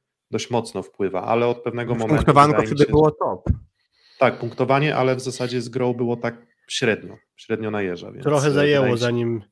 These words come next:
Speaker 3: Zawiercie zaczęło grać tam winiar style. I
Speaker 1: Więc
Speaker 3: ale było, nie było,
Speaker 1: dokładnie.
Speaker 3: wylądowali na takim poziomie, że to jest jedna z najlepiej, albo w sumie po prostu najlepsza drużyna, jeśli chodzi o aspekty defensywne. A no, ścisła czołówka na pewno ligi, więc tu też,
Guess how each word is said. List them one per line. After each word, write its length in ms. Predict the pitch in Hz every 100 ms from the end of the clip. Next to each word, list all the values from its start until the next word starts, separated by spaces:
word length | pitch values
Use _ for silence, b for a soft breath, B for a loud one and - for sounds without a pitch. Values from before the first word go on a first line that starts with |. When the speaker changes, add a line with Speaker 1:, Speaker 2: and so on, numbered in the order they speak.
| _ _
Speaker 3:
Zawiercie 520 | 131 123 117 120 - 123
zaczęło 340 | 123 127 123
grać 300 | 127 127 -
tam 300 | - 117 110
winiar 340 | 131 127 127
style. 500 | 123 - 123 110 107 - b b b b -
I 220 | 120 120
Speaker 1:
Więc 160 | - 123 127 - _
Speaker 3:
ale 160 | 151 143
było, 200 | 147 156
nie 120 | 156
było, 140 | 139 151
Speaker 1:
dokładnie. 180 | 147
Speaker 3:
wylądowali 460 | 147 143 143 143 143
na 420 | 143 143 143 147 - _ -
takim 220 | 135 143
poziomie, 360 | 131 131 139 139
że 100 | 131
to 120 | 143
jest 100 | 123
jedna 300 | 139 135 131
z 160 | 127 -
najlepiej, 840 | 127 139 143 _ - 143 135 143
albo 260 | 139 123 123
w 80 |
sumie 260 | - 131 131
po 120 | 131
prostu 240 | 135 - 135
najlepsza 380 | 131 135 -
drużyna, 360 | 123 123 127 127
jeśli 180 | 120 -
chodzi 240 | 123 123
o 160 | 127 123 B B B
aspekty 360 | 131 - - 120
defensywne. 560 | 117 131 113 110 104 -
A 60 |
no, 140 | 135 139
ścisła 340 | - 139 131
czołówka 320 | - 110 -
na 60 | 110
pewno 220 | - 117
ligi, 240 | 113 107 107
więc 280 | 110 - -
tu 100 | 131
też, 280 | 120 113